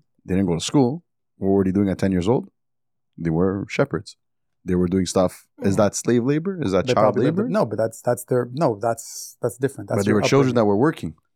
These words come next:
Speaker 3: Yeah, but that's different. That's your
Speaker 1: So
Speaker 3: upbringing.
Speaker 1: the, the, the, the, the person that's
Speaker 3: I
Speaker 1: born
Speaker 3: think
Speaker 1: today in
Speaker 3: they're
Speaker 1: tw-,
Speaker 3: better off than the
Speaker 1: twenty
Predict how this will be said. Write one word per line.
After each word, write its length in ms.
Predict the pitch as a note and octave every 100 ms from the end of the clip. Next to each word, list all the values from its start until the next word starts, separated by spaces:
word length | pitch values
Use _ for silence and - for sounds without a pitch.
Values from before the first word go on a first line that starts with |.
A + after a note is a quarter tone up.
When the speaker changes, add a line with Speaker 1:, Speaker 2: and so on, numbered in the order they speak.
| A#3
Speaker 3:
Yeah, 80 |
but 60 | A#2+
that's 120 | A#2+ A#2
different. 240 | - A2
That's 140 | A#2 -
your 80 |
Speaker 1:
So 120 | C3 G#2+
Speaker 3:
upbringing. 340 | A2 G#2+ G#2
Speaker 1:
the, 180 | G#2+ G2
the, 100 | G#2+
the, 60 |
the, 360 | G2+ G2+ G2 F#2
the 120 | F#2
person 280 | - B2+ B2+
that's 120 | A2+
Speaker 3:
I 40 | F#2+
Speaker 1:
born 160 | C#3
Speaker 3:
think 120 | C#3 A2+
Speaker 1:
today 320 | A#2+ A2 -
in 60 | G2
Speaker 3:
they're 120 | D#3
Speaker 1:
tw-, 100 | B2
Speaker 3:
better 160 | A#2+ C3 C3
off 80 |
than 0 |
the 40 | C3
Speaker 1:
twenty 140 | A2